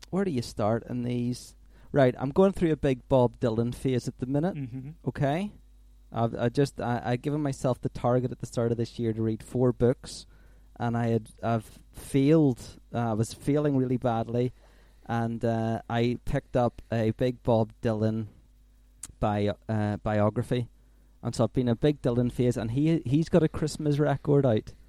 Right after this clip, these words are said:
Speaker 1: uh, that he released. Actually, it's, you know what? He, I think he released it about ten years ago, but it feels new. And he's got a song "Must Be Santa,"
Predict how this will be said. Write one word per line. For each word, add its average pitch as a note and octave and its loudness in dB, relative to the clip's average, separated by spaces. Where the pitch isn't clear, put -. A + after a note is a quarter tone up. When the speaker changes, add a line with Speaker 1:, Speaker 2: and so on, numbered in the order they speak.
Speaker 1:
uh, A2+ 0
that A2+ -2
he A#2 2
released. A2+ 0
Actually, - -8
it's, - -10
you C3 -4
know D3+ 4
what? C3+ 2
He, - -8
I - -10
think D3+ -2
he E3+ -2
released A#2 -2
it - -10
about G#2 -6
ten A2 -6
years G2+ -4
ago, B2+ 0
but - -4
it - -8
feels A#2 0
new. A#2+ 4
And A2 -2
he's C#3 2
got C3+ 2
a B2 0
song A#2 0
"Must B2 0
Be B2+ 0
Santa," A2 -2